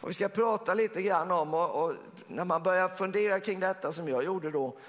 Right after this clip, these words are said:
då inser man att här finns mycket man kan säga och mycket man behöver säga. Eh, och jag skruvade ner ambitionsnivån för att försöka säga allt den här dagen till att bara, eh, ta vissa,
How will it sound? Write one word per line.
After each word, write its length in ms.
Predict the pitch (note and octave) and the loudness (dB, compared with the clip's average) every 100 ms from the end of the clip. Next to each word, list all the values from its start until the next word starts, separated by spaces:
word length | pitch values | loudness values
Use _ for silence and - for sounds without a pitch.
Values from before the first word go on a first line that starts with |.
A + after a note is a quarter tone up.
| - - - - - - - - | -18 -18 -18 -18 -20 -20 -20 -6
då 140 | F3+ | -2
inser 280 | F#3+ G3 F3+ | 0 0 0
man 220 | D#3 C#3 | 2 2
att 220 | C3+ C#3+ - | 0 -2 -4
här 180 | F#3 F3 | -2 0
finns 320 | A#3 A3+ - | 0 -2 -2
mycket 300 | G#3 G#3 B3 | -4 -2 -2
man 140 | D3 | -2
kan 200 | D#3 F#3+ | 0 0
säga 340 | G3 A#3 G#3 G3 | 2 0 2 2
och 60 | |
mycket 240 | G3+ G3 F3+ | 0 -2 0
man 160 | D3 | 0
behöver 380 | C#3+ D#3+ D#3 A2+ | 2 0 0 -2
säga. 480 | B2+ F3+ E3 G2 F2 - - - - | -2 -2 0 -2 -4 -6 -18 -18 -4
Eh, 340 | - D3+ C3+ E3 | 0 2 2 0
och 80 | E3 - | -2 -4
jag 380 | E3 E3+ F3+ - | 0 2 2 -2
skruvade 400 | - F3+ F3+ G3 | -4 0 0 0
ner 160 | E3 | 0
ambitionsnivån 800 | C#3 C#3 F3+ F#3+ E3+ C3 B2+ B2 | 0 -2 -4 -4 -4 -6 -4 -4
för 160 | A#2+ B2+ | -4 -6
att 80 | C#3+ | -6
försöka 380 | C#3+ C3+ C3 C#3 | -8 -8 -6 -6
säga 420 | F3+ D3+ C3 A#2+ - - - - | -4 -2 -2 -4 -10 -20 -14 -2
allt 360 | D3 E3+ G#3 | 2 2 0
den 120 | G3+ | -2
här 160 | G3 F3+ | 0 0
dagen 340 | F3+ E3 F#3+ F#3 - - - - | 2 0 -2 -6 -14 -20 -20 -16
till 380 | - F3 C#3+ C3 - | -8 -4 -4 -4 -6
att 80 | |
bara, 460 | B2+ C#3+ C3 A2 F#2+ B2 - - - | -2 0 0 -2 -6 -14 -20 -18 -12
eh, 80 | - D2+ - - - | -10 -10 -12 -18 -6
ta 200 | F3 D3+ | -2 0
vissa, 540 | C3+ D3+ - A2 G#2+ | -2 -4 -4 -4 -4